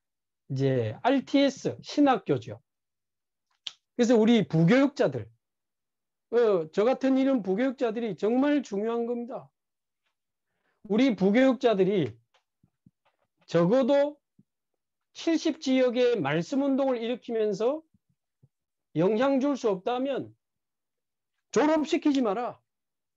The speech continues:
칠십 지역에 말씀 운동에서 칠십 군데 지배 운동할 수 없다면 목사 한 수 주지 마라. 그런 이야기도 이번에 하셨다면 그게 지금 뭐 행정적으로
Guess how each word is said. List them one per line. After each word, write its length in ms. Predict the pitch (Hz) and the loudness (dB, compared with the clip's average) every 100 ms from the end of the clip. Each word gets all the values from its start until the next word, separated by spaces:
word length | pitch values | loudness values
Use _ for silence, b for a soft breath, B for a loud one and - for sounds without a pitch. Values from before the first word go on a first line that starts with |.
| _ - | _ -8
칠십 400 | - 330 359 - | -4 -2 -2 0
지역에 340 | 302 285 262 | 2 4 2
말씀 420 | 196 170 202 294 | 2 0 -2 0
운동에서 460 | 294 285 277 269 262 | 2 2 2 0 -2
칠십 420 | - 339 311 359 | -6 -8 -4 -2
군데 280 | 302 285 254 | 0 0 0
지배 320 | - 285 285 | 0 0 0
운동할 400 | 285 254 254 269 | 0 0 -2 -4
수 80 | 247 | -6
없다면 520 | 185 226 254 269 165 b b b _ | -6 -6 -4 -4 -6 b b b _
목사 380 | 185 311 277 285 | -2 0 0 0
한 100 | 262 | 0
수 100 | 277 | -2
주지 260 | 240 233 | -2 -2
마라. 360 | 285 285 262 - _ _ _ _ _ | -2 -2 -6 -10 _ _ _ _ _
그런 300 | 254 285 262 | -2 0 0
이야기도 260 | 208 190 | 0 -2
이번에 240 | 165 160 165 | -4 -6 -8
하셨다면 560 | 151 185 175 131 101 - _ _ _ | -8 -8 -6 -8 -10 -14 _ _ _
그게 520 | - 262 285 262 294 226 | 0 6 8 8 8 6
지금 520 | 285 240 254 247 220 | 2 2 4 4 4
뭐 120 | 208 | 4
행정적으로 800 | 233 294 269 240 226 220 220 | 6 6 6 4 4 4 4